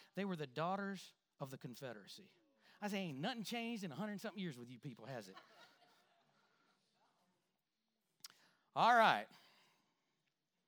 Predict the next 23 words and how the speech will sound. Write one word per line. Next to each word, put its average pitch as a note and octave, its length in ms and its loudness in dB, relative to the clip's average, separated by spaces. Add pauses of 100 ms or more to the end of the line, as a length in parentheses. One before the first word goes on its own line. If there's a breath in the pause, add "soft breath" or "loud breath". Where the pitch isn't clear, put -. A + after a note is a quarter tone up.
(300)
Third C#4+ 260 10
point. C#4+ 360 12 (1900 soft breath)
Don't E3+ 160 -4
get F3+ 120 -6
too G#3 100 -2
excited F#3+ 300 -2
'cause E3+ 100 -4
I E3+ 60 -2
got E3 160 -4
four. C3 240 -10 (1700 soft breath)
Dang E4+ 260 2
it, F#4 180 2 (160)
he G#3 120 -2
threw F4+ 240 2
that C4+ 180 -4
fourth F4 340 0
one C#4 120 -4
in. D#4+ 140 -4
He B3+ 100 -2
always D4+ 340 -2 (160)
only F#3 200 -2
has E3 180 -4
three. D3 260 -4